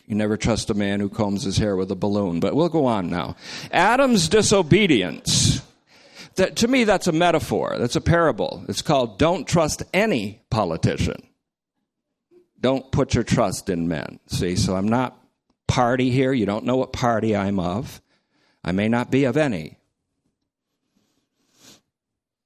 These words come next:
You see, I'm not of this world. Never mind. Blessed are you, Mary.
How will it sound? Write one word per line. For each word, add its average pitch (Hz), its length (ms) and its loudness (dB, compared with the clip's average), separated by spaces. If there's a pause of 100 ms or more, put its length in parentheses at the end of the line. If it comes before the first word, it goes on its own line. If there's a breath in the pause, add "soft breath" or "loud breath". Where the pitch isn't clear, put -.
(120)
You 87 60 -2
see, - 120 -2
I'm 101 160 -2
not 107 180 -2
of 104 120 -4
this 95 180 -2
world. - 420 -6 (640)
Never - 240 -12
mind. - 420 -10 (4000)
Blessed 135 260 2
are 104 100 4
you, 123 200 4
Mary. 82 480 -2